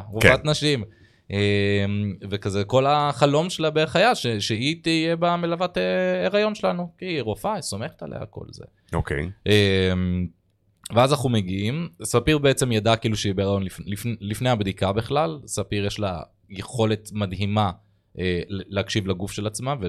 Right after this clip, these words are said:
Speaker 1: ול-, ולדעת מה קורה איתו.
Speaker 2: וואלה.
Speaker 1: כן, בערך כאילו,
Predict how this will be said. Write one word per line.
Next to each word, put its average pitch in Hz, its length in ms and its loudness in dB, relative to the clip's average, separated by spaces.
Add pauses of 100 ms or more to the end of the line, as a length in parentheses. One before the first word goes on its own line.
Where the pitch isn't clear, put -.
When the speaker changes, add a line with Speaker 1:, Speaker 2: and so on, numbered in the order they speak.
(100)
Speaker 1:
ול-, 87 220 -4 (380)
ולדעת 95 320 -4
מה 95 100 -4
קורה 87 260 -4
איתו. 175 280 -4 (100)
Speaker 2:
וואלה. 202 260 10 (180)
Speaker 1:
כן, 104 280 4
בערך 170 360 4
כאילו, 135 440 6